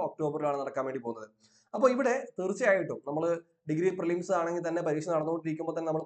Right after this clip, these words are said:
പല സീരീസുകൾ നിങ്ങളുടെ മുമ്പിലേക്ക് കൊണ്ടുവന്നിട്ടുണ്ടായിരുന്നു. അവിടെ ഡിഗ്രി പ്രിലിംസ് പാസ്സാകാൻ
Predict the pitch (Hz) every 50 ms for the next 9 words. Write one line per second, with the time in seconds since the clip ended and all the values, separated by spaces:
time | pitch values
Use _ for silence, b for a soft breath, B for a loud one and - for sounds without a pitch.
0 | - 147 160 180 175 175 170 180 202 233 254 208 214 185 170 165 156 160 165 160
1 | 151 156 160 160 160 156 143 143 151 156 156 160 156 151 151 151 151 151 160 -
2 | - _ _ _ _ _ _ - 156 160 214 208 233 220 214 - - _ _ 156
3 | 170 175 233 254 - 220 208 202 214 220 - 180 165 165 185 185 220 196 180 175
4 | 175 160 135